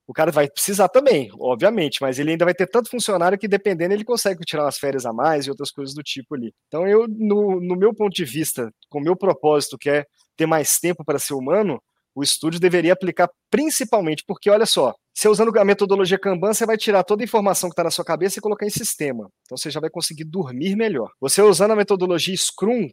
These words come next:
por mais que você não tenha dev team e outras coisas, apesar que você tem, no caso que são três, que você é uma pessoa no gesso, né?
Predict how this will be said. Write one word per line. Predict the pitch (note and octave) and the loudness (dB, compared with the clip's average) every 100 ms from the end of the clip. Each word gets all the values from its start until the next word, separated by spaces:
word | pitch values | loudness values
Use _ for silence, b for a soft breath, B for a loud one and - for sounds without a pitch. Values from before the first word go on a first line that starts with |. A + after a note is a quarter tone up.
| _ | _
por | D3+ | 0
mais | F#3 A3 | 2 2
que | |
você | A3+ - G3+ | 0 0 -2
não | F3+ | -2
tenha | - F#3 | -2 2
dev | D#3+ C3 F3+ C#3+ | 2 4 2 2
team | - F3+ F#3+ | -6 -2 -2
e | E3 | -2
outras | D#3 C#3+ | -4 -2
coisas, | E3+ E3 E3+ | -2 -2 -10
apesar | - E3 | -4 -2
que | F3 | -2
você | - | -4
tem, | G3 F3+ D3 | -4 -4 -4
no | E3+ | -8
caso | E3 D#3 D3+ | 0 0 0
que | |
são | - E3 | -8 -6
três, | D#3 D#3 | -6 -6
que | - | -6
você | F3+ | -6
é | F#3+ F3+ F3 D#3+ D3+ D3 | -6 -6 -8 -6 -8 -8
uma | C#3 | -6
pessoa | C3+ - C3+ | -6 -6 -4
no | F3+ | -6
gesso, | C3+ C3 E3+ - C4 _ - | -4 -4 -4 -4 -12 _ -8
né? | B2+ | -4